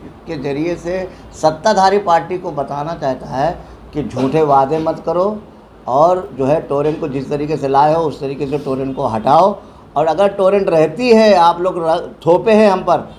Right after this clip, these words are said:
तो उनसे कहो कि सही बिल भेजे और सही लाइट दे, नहीं तो मन से जो है अपना style अपनाएगी।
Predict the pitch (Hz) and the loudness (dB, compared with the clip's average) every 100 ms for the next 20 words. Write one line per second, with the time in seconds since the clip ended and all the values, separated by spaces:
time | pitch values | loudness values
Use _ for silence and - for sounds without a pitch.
0 | - 175 170 156 185 175 170 170 151 147 | -10 -4 -2 -2 -2 2 2 2 0 0
1 | 143 156 170 175 190 226 - 156 165 147 | 0 -2 -2 0 2 2 2 0 2 2
2 | 143 135 127 107 - - - - - 143 | 2 0 -4 -8 -10 -20 -20 -14 -6 -4
3 | 175 175 185 214 196 143 139 131 180 165 | -4 -2 0 0 0 -2 -2 -2 -2 2
4 | 139 175 147 143 156 143 - 147 147 143 | 2 2 0 -2 -2 -4 -2 -2 -2 -4
5 | 135 131 107 | -4 -4 -8